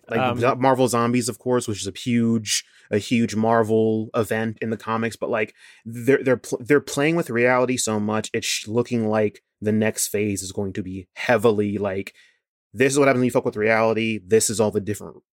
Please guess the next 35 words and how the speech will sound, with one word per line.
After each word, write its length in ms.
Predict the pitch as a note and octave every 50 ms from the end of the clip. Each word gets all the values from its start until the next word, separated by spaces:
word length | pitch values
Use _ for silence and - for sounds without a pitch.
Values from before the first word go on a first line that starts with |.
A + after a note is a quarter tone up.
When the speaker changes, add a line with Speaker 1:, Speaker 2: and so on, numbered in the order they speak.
| _ _ -
Speaker 1:
branches 500 | A2 A2 A2 A2 G#2 - - G#2+ G2 F2+
or 80 | G2 F2+
whatever, 500 | G2 G#2 G#2 G#2+ G2+ F#2+ F#2+ F#2+ F#2+ F#2+
and, 140 | F#2+ G2 G2+
like, 240 | F#2+ F#2 F#2+ - _ - - _ _ _
them 160 | - A#2 A2 G#2+
trying 240 | - B2 A2+ G#2
to 80 | F2+ G2
fix 340 | - - - B2+ - - -
it 80 | - -
or 60 | -
consolidate 560 | - G#2 F2+ - A#2+ A#2+ A#2 A2+ A2+ A2 G#2+
it 100 | G#2+ A2 -
a 80 | A#2 A2
lot. 200 | A2+ A2+ A2+ -
And 120 | B2+ A#2+ A2 -
to, 100 | B2 - -
and 100 | A#2+ A2
to 120 | A#2+ A2+
give 180 | G2+ A#2 D#3 D#3
an 80 | D#3+
example 420 | C3+ G#2+ G2+ A#2+ A#2+ B2 - A#2+ G#2
of 80 | G2+
different 240 | G2+ A#2 G2+ G2 F#2
realities 680 | F#2+ G2 G2+ G#2+ A2 A2 G2+ F#2+ G2 F#2+ F#2+ F#2+ - - _ _ _ _ _ _ _ -
is, 220 | G#2+ G#2+ G2+ F2+
uh, 160 | G2 F#2 F#2
Miles, 540 | F2+ G2 B2 C#3 A#2+ D2+ - A#1+ - - - -
for 140 | - G#2
example. 520 | G2+ F2+ F#2+ F#2+ F2+ - - - E2+ - - _ _ A2+
Miles 500 | F#2+ G2 A2 B2 C#3 C#3+ C#3+ C#3+ B2+ G#2+
Morales, 540 | G#2 F#2+ G2 G#2 A2 G#2+ G2+ G2 F#2+ -
his 160 | - B2+ A#2 A#2
entire 420 | G#2+ G2+ - - C#3 C#3 B2 A2+ G#2
story 720 | - - - D3+ D#3 E3+ C3 G#2 G2 C2+ B1 C#2+ C#2+ -